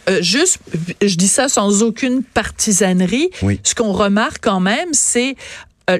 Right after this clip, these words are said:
Speaker 1: la base. C'est-à-dire que quand on veut créer un milieu de vie pour les gens qui sont là à, à lo-, pour un bon moment, la base, c'est quand même de consulter des gens qui sont sur le
Speaker 2: Sur
Speaker 1: terrain.
Speaker 2: le terrain, voilà.
Speaker 1: Et des gens qui sont critiques du système actuel ou enfin des
Speaker 2: Effectivement.
Speaker 1: institutions, euh,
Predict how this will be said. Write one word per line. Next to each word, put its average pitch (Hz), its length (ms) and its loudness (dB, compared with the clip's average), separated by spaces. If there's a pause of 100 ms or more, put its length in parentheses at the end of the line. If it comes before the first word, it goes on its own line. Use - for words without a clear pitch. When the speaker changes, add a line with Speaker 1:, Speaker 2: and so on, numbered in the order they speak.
Speaker 1:
la 190 180 2
base. 196 380 0
C'est-à-dire 190 260 0
que 196 100 -2
quand 247 320 -2
on 208 120 2
veut 202 200 2
créer 220 440 0
un 196 100 2
milieu 185 380 4
de 160 80 -2
vie 196 260 0
pour 220 460 0
les 180 180 2
gens 202 320 2
qui - 160 -4
sont 185 360 0 (120)
là 180 340 2
à, 170 260 -2 (240)
à 165 160 2
lo-, 170 180 2 (140)
pour 170 180 0
un 170 80 4
bon 190 360 2
moment, 190 380 2 (420)
la 185 140 2
base, 214 340 0
c'est 214 120 0
quand 180 120 2
même 208 140 2
de 190 80 2
consulter 180 500 0
des 185 140 2
gens 202 180 0
qui 214 120 -4
sont 180 200 0
sur 185 280 0
le 165 140 2
Speaker 2:
Sur 165 160 0
Speaker 1:
terrain. 110 220 2
Speaker 2:
le 92 100 0
terrain, 80 340 -2 (120)
voilà. 87 240 0
Speaker 1:
Et 233 80 -2
des 196 180 2
gens 240 180 0
qui - 140 -6
sont 247 240 0 (300)
critiques - 600 0
du 190 100 0
système 190 460 0
actuel 190 460 0
ou 190 80 2
enfin 202 240 2
des 202 80 2
Speaker 2:
Effectivement. 202 220 2
Speaker 1:
institutions, - 680 0
euh, 170 180 2